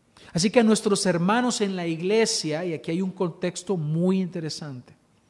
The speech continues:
y tal vez a algunos no les puede parecer, pero me llama la atención que aquí nos está diciendo que mostremos un afecto.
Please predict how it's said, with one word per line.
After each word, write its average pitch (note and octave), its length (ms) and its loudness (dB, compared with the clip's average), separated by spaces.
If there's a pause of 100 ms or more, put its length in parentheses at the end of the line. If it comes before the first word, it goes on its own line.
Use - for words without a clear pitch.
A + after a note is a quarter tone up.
(1200)
y D3+ 340 -6
tal C#3 180 -6
vez - 460 -6 (840)
a D3 60 -2
algunos D#3+ 360 6
no E3+ 100 6
les E3+ 120 4
puede E3+ 260 -2
parecer, E3 540 -8 (1120)
pero C#3+ 140 -8
me C#3+ 100 -4
llama F3 240 -2
la G3 80 0
atención D#3+ 680 -4 (1040)
que D3 100 -8
aquí E3 160 -6
nos E3 180 -4
está E3 200 -10
diciendo E3 400 -8
que F3 100 -8
mostremos D#3 540 -6
un F3 120 -2
afecto. - 760 -8